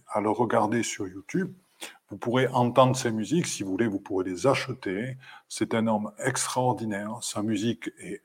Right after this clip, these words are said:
extraordinaire, totalement inspirée. Je l'ai beaucoup écoutée en voiture, en déplacement.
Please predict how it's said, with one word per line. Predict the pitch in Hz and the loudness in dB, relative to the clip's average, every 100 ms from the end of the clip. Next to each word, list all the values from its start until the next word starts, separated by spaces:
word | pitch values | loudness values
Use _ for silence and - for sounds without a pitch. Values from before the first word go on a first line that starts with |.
| - | -6
extraordinaire, | 123 - 123 113 113 113 120 107 | -4 0 0 2 0 0 0 2
totalement | 113 113 110 107 | 0 2 0 2
inspirée. | 104 101 - 101 98 147 | 0 -2 -6 -4 0 0
Je | 117 - | -2 -8
l'ai | |
beaucoup | 90 98 - 113 | -6 -6 -2 -4
écoutée | - - 131 - - - - - - - | -4 -2 -2 -2 -8 -20 -14 -12 -12 -6
en | 101 | -4
voiture, | 101 98 - 117 110 | 0 -2 0 -2 0
en | 110 101 | -4 -2
déplacement. | 95 - 101 - 95 127 185 - | -4 -4 -6 -6 2 4 4 0